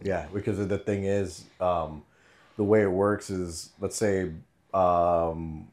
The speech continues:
I, you know, I get an award, like a James Beard Award for something for food, right?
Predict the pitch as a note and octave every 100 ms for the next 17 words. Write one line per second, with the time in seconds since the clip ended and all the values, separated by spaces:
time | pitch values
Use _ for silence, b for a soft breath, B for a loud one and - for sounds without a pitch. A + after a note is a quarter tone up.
0 | _ _ _ _ - F#2+ F#2+ F#2 F#2 F2
1 | F#2 F2 D#2+ F2+ F#2 F2 D#2+ F2+ D#2 D2+
2 | D#2+ E2 F2+ E2+ D#2+ E2 D#2+ D#2+ - E2
3 | D2+ E2 - D#2 D#2 D2+ E2